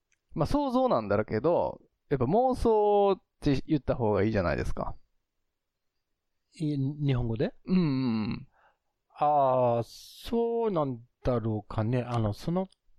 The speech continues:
Speaker 2: 微妙な違いについてはあんまり詳しくないんだけど、
Speaker 1: なるほどね。
Speaker 2: 聞いた話によると、
Speaker 1: うん。
Speaker 2: この想像、
Speaker 1: 聞いた話、
Speaker 2: うん、
Speaker 1: 誰に聞いたんですか、
Speaker 2: そうそうそう。
Speaker 1: それは。
Speaker 2: それは覚えてないけど、
Speaker 1: うん。
Speaker 2: あの、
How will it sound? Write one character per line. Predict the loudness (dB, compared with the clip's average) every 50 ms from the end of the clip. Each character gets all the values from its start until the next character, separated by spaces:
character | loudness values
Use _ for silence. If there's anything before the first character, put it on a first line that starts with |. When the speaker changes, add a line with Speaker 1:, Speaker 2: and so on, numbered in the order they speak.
| _ _ _ -6
Speaker 2:
微 | -2 -2 0 0
妙 | 0 0 0 0
な | -2 -2
違 | -4 -4 -4 -2 0 0 0 0
い |
に | 0 -2
つ | -4 -4 -2 -2
い | -2 -2
て | 0 0
は | 0 0
あ | 0
ん | 0
ま | 0 -2
り | -2
詳 | 0 0 0 0
し | 0 -2
く | -2 -2
な | 0 0 0
い | 0
ん | 0
だ | -2 -2
け | -2 0
ど、 | 2 2
Speaker 1:
な | 2 2
る | 2 0
ほ | 2 2 2
ど | 2 2
ね。 | 2 2 2 2 0 -2 -2
Speaker 2:
聞 | -2 0 0 2 2 0 -2
い | -2
た | 0 0 0
話 | 0 0 0 0 0 -2 -2 -2 -2
に | 0 0
よ | 0 -2
る | -2 -4
と、 | -4 -6 -4 -4 -2 0
Speaker 1:
う | 0
ん。 | 2 2 0 0 -2 -4 -8 -14 -18 _ -20 -20 _ _ _ _ _ -10
Speaker 2:
こ | -6 -4
の | -2 -2
想 | -2 -2 -2 -2 -2 -2 -2 -4 -2
像、 | 0 0
Speaker 1:
聞 | 0 0 0 0
い |
た | -2 0
話、 | 0 0 0 2 2 2 0 -2
Speaker 2:
う |
ん、 | -2
Speaker 1:
誰 | -2 0 0 2 2
に | 0 0 -2
聞 | -2 -2 -2
い | 0
た | 2 0 0
ん | 0
で | 0 -2
す | -2
か、 | -2 -2
Speaker 2:
そ | 0
う | 0
そ | -2
う | -2 -2
そ | -2 -2
う。 | -2
Speaker 1:
そ | 0 0
れ | 0
は。 | 0 0
Speaker 2:
そ | 0
れ | 0
は | 0
覚 | 0 0
え | -2
て |
な | -2 -2 -2
い | -4
け | -4 -4
ど、 | -2 -2
Speaker 1:
う | 0
ん。 | 0 0 0 0 -2 -4 -6 -10 -14 -20 -20 -20 -20 _ _ _ _
Speaker 2:
あ | -6 -4 -4 -2
の、 | -2 -2 -2 -2 -2 -4 -6 -8 -10 -14